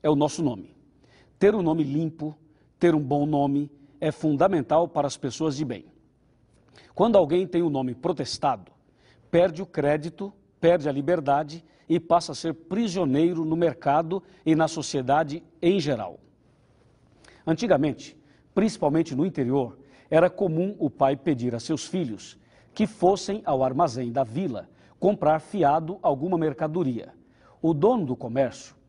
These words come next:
só autorizava a venda se o nome do pai estivesse limpo, ou seja,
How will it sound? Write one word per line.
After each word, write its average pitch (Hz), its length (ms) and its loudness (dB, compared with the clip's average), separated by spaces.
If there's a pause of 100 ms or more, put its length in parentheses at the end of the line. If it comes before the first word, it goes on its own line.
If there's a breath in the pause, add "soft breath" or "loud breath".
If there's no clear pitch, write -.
(280 soft breath)
só 220 300 2
autorizava 131 680 -2
a 127 40 -6
venda 127 480 -2 (280 soft breath)
se - 200 -2
o 220 80 2
nome 170 180 2
do 185 140 -2
pai 147 240 2
estivesse 143 420 -6
limpo, 156 460 -4 (240)
ou 180 120 6
seja, 107 460 -4